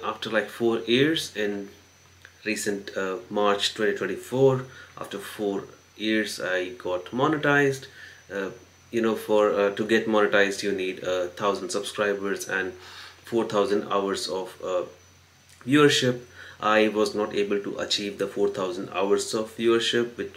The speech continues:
which was very difficult for me. Uh, I got close to three ninety something, and because this is a rolling window,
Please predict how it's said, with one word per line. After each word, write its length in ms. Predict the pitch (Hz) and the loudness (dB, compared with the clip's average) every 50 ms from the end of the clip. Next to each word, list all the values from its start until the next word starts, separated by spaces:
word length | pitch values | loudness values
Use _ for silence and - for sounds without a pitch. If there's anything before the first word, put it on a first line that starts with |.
| - - | -18 -14
which 240 | - 101 98 - 101 | -12 -12 -10 -6 -4
was 220 | 101 98 95 - | -4 -4 -2 0
very 180 | 101 98 98 98 | 0 0 0 0
difficult 380 | - - - 110 - 117 113 | -2 -6 -4 0 0 0 0
for 140 | - 120 110 | 0 0 2
me. 280 | 113 117 117 117 117 - - - - - - - | 4 4 4 4 2 -4 -14 -18 -20 -20 -18 -8
Uh, 140 | - 98 98 87 | -4 -2 0 0
I 120 | 92 101 | 0 0
got 260 | 101 - 110 107 - | 2 2 0 0 2
close 320 | - 117 117 117 110 - - | 2 4 6 6 4 4 0
to 80 | 107 | -2
three 300 | 101 - 110 110 110 104 | -2 0 2 2 2 2
ninety 480 | 98 101 104 104 107 104 101 - 110 101 | 2 2 4 4 4 2 0 -2 -4 -2
something, 440 | - 107 101 98 - 101 98 98 87 | -2 -4 -4 -2 -4 -4 -4 -4 -4
and 260 | - 95 92 92 95 | -4 -4 -4 -4 -4
because 320 | 101 101 98 101 95 - - | -4 -2 0 0 -2 -2 -4
this 160 | 101 98 92 | -8 -8 -8
is 120 | 92 87 | -8 -4
a 120 | 98 98 95 | -4 -4 2
rolling 400 | 98 104 104 104 101 101 104 117 | 2 2 2 2 0 -2 0 2
window, 460 | 143 156 156 123 113 107 104 107 | 2 2 4 4 2 2 2 0